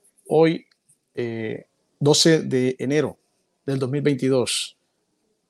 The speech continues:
doce de mediodía. Gracias por estar con nosotros a través de Facebook Live y YouTube Live.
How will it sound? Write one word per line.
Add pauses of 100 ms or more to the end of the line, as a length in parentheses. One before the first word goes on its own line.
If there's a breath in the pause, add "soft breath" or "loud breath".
doce
de
mediodía.
Gracias
por
estar
con
nosotros
a
través
de
Facebook
Live
y
YouTube
Live.